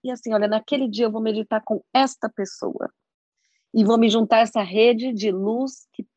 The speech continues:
todos estarão juntos. E isso tem muita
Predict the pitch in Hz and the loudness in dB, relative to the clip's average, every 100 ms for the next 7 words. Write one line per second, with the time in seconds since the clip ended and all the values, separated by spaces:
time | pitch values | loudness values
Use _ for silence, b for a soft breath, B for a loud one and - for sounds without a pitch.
0 | - 294 277 269 262 - 240 233 262 - | 0 0 0 -4 -10 -6 -6 -4 -8 -10
1 | 185 190 208 180 - - _ _ _ _ | -10 -6 -6 -8 -14 -20 _ _ _ _
2 | - 233 240 247 254 247 240 254 262 254 | -2 2 2 2 2 6 6 8 6 4
3 | 254 | 0